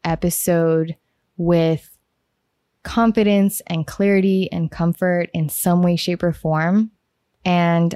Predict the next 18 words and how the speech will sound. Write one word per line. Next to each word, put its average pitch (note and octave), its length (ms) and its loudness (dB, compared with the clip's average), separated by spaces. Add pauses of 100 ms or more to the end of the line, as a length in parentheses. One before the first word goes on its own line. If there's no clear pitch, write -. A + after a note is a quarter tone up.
I F#3+ 180 0
also A#3 360 -2
pray C4+ 260 -4
that - 160 -6
you're A#3+ 120 -2
walking A3+ 420 0
away G#3+ 420 2
from F#3+ 560 0
this F3+ 480 0
episode F3+ 800 -2
feeling G3 560 0
inspired F#3+ 800 0
and F3 120 0
empowered F#3 720 0 (420)
to A#3 120 -2
strengthen C4+ 680 2
your B3 280 2
discernment. B3 720 2